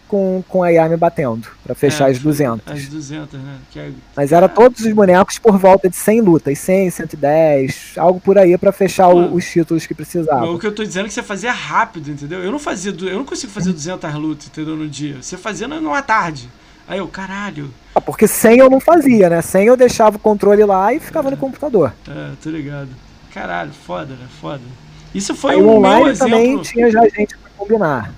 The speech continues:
Speaker 2: Pô, isso foi um exemplo de um jogo idiota, assim. Agora, pô, outros jogos aí que pra mim foi extremamente difícil. Aí eu olhava, tipo, pô, abri o jogo Day One. Aí eu olhei pra você, "Caralho, terminou o jogo."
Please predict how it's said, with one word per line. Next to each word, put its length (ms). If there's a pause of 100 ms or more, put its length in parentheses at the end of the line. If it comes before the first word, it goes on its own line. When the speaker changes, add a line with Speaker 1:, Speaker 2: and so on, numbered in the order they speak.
Speaker 2:
Pô, 200
isso 240
foi 160
um 120
exemplo 300
de 140
um 80
jogo 280
idiota, 520
assim. 160
Agora, 280
pô, 180
outros 440
jogos 300
aí 100
que 100
pra 280
mim 160
foi 160
extremamente 840
difícil. 560
Aí 60
eu 80
olhava, 600 (280)
tipo, 240
pô, 280
abri 240
o 60
jogo 180
Day 160
One. 360 (260)
Aí 140
eu 20
olhei 160
pra 120
você, 220
"Caralho, 420 (120)
terminou 300
o 20
jogo." 260